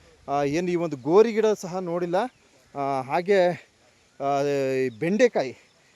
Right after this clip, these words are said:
ಈ ಒಂದು ಬೆಂಡೆಕಾಯಿ ಗಿಡ ಸಹ ನೋಡಿಲ್ಲ, ಆ, ಹಾಗೆ ಕ್ಯಾರೆಟ್ ಗಿಡನೂ ಸಹ ನೋಡಿಲ್ಲ. So ತಾವು ವೀಕ್ಷಣೆ ಮಾಡಿ. So ಇದು ಬೆಂಡೆಕಾಯಿ, ಹಾಗೆ ಇದು ಬಂದು ಗೋರಿಕಾಯಿ. ನೋಡ್ರಿ, ಆ,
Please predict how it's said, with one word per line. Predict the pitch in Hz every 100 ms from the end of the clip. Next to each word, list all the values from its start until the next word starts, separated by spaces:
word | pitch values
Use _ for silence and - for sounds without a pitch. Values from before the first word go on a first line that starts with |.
| _
ಈ | 151
ಒಂದು | 120 180
ಬೆಂಡೆಕಾಯಿ | 147 175 226 220 220
ಗಿಡ | 190
ಸಹ | 202 190 185
ನೋಡಿಲ್ಲ, | 190 170 170 165 180 226 _ _ _ _ 156
ಆ, | 156 156 156
ಹಾಗೆ | 175 190 220 196 170 147 135
ಕ್ಯಾರೆಟ್ | - - - 180 226 247 - 240
ಗಿಡನೂ | 185 214 214 220
ಸಹ | 190 170
ನೋಡಿಲ್ಲ. | 196 160 151 139 - _ _ _ -
So | 185
ತಾವು | 180
ವೀಕ್ಷಣೆ | 180 190 208 233 208
ಮಾಡಿ. | 175 160 156 160 _ _ _
So | 156
ಇದು | 151 190
ಬೆಂಡೆಕಾಯಿ, | 143 160 196 220 - 170 139 131 - _ _ _
ಹಾಗೆ | 131 175 190
ಇದು | 175
ಬಂದು | 165 196 196 175 147 123
ಗೋರಿಕಾಯಿ. | 113 143 196 262 - 185 123 - _ _ _ _ _ _ _ _ 147
ನೋಡ್ರಿ, | 160 190
ಆ, | - - 156